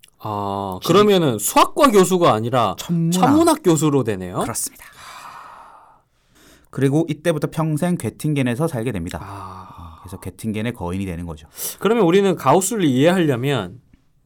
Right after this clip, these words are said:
Speaker 1: 괴팅겐으로 가긴 가야겠네요.
Speaker 2: 그렇죠. 브라운슈바이크를 가도 괜찮은데
Speaker 1: 근데 나는
Speaker 2: 괴팅겐에서
Speaker 1: 브라운슈바이크도 한번 가봤으면 좋겠어요.
Speaker 2: 음.
Speaker 1: 음.
Speaker 2: 네,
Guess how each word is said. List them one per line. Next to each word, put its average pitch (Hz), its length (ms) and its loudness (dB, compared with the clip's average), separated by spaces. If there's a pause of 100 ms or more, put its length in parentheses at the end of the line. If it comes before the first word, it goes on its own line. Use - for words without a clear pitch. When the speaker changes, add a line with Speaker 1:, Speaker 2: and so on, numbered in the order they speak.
(380)
Speaker 1:
괴팅겐으로 190 680 -2
가긴 143 300 -4
가야겠네요. 101 540 -8 (160)
Speaker 2:
그렇죠. 190 380 -10 (720)
브라운슈바이크를 165 880 -4
가도 139 220 -8
괜찮은데 107 520 -10
Speaker 1:
근데 - 200 -8
나는 147 220 2
Speaker 2:
괴팅겐에서 143 140 0
Speaker 1:
브라운슈바이크도 202 720 2
한번 151 160 -2
가봤으면 120 420 -8
좋겠어요. 101 360 -14
Speaker 2:
음. 104 440 -10 (140)
Speaker 1:
음. 98 260 -14 (520)
Speaker 2:
네, - 100 4